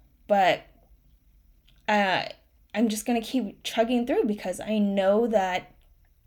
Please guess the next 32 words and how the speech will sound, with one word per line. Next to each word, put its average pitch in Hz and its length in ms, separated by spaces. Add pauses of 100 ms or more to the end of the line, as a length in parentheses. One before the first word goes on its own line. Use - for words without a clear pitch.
(500)
I 208 140
will 208 320
figure 190 400
it 175 140
out. 170 240 (100)
I 190 220
know 190 640 (600)
that 202 160
I've 208 260
been 190 420 (500)
thrown 208 420
so 220 320
much 247 440 (180)
things 254 380
into 185 260
my 160 180
life 160 380
that 165 340 (260)
I've 196 140
had 226 140
to 240 160
overcome. 175 880
Like, 190 200
what 190 240
is 240 160
this 220 260
one 180 160
little 117 220
thing, - 360
right? 254 380 (1300)
And 220 160
so 196 460